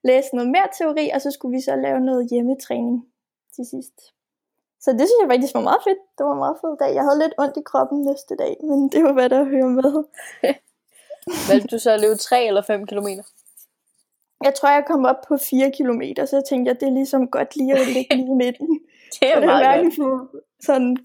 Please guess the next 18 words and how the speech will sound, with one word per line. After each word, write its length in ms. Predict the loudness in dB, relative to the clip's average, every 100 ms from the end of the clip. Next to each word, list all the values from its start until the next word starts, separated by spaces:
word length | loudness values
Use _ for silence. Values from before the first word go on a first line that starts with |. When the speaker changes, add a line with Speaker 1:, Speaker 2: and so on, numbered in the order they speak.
| -4
Speaker 1:
try 280 | 0 2 4
hard 220 | 2 0
eller 260 | 0 0 0
for 100 | -2
lidt. 300 | -4 -4 -4 -8 -6 0 2 0 -4 -6 -6 _
<laughs> 760 | _ _ -12 0 0 0 -2
Speaker 2:
Lige 140 | -2 0
præcis. 440 | 0 0 -2 -4
Slipper 300 | 0 2 2
du 100 | 2
for 100 | 2
at 120 | 2
være 160 | 4 0
stræber, 460 | 2 0 0 -2 -6
og, 440 | -8 -8 -8 -10 _ -12
ja. 200 | -6 -6 -8 _ _ -20 _ 0
Speaker 1:
Ja, 120 | 0
præcis. 380 | 2 0 -2